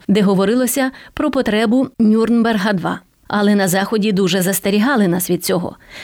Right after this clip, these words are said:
Казали, що зараз світ інакший, і закликали будувати Україну з чистого аркуша. Начебто це буде краще, ніж порпатися у минулому.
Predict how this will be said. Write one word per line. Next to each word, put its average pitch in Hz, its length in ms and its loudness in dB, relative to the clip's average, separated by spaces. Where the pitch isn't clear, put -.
Казали, 277 380 0
що 262 200 -2
зараз 240 340 0
світ 247 340 -2
інакший, 247 520 0
і 208 200 0
закликали 190 640 0
будувати 185 460 0
Україну 196 600 2
з 202 140 0
чистого 180 500 -2
аркуша. 226 540 -4
Начебто 311 400 -2
це 277 180 -4
буде 247 200 2
краще, 262 420 0
ніж 214 340 0
порпатися 214 560 -2
у 190 40 2
минулому. 202 540 0